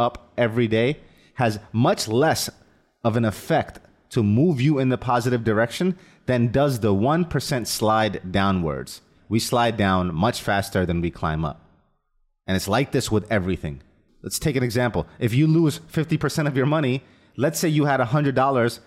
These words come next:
now you're at fifty percent, fifty dollars. In actuality, the percentage increase that it would take now just to get back to your hundred is not the fifty percent that you lost.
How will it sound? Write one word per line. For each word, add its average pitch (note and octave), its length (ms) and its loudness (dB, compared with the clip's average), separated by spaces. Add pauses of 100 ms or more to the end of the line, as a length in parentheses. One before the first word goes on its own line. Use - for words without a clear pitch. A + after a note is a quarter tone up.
(120)
now B2 180 2
you're D#3 220 2
at C#3 280 -2
fifty D#3+ 240 0
percent, D3 460 -2
fifty C#3 220 0
dollars. C3+ 480 2 (500)
In D3 120 0
actuality, E3 840 0 (840)
the C#3 100 2
percentage F#3+ 760 -2
increase C#3+ 400 0
that D3 180 -4
it D#3 60 4
would C#3+ 180 2
take A3 320 -2
now D3+ 220 2
just F#3+ 260 -2
to F#3 60 -2
get B2 420 -4
back E3 300 -2
to - 160 -2
your D#3 180 0
hundred C3+ 560 0 (300)
is A2+ 120 -4
not F3+ 260 0
the B2+ 100 0
fifty C3 280 -2
percent A2 360 -4
that F#2+ 80 -4
you D#2 160 -4
lost. G2 400 -2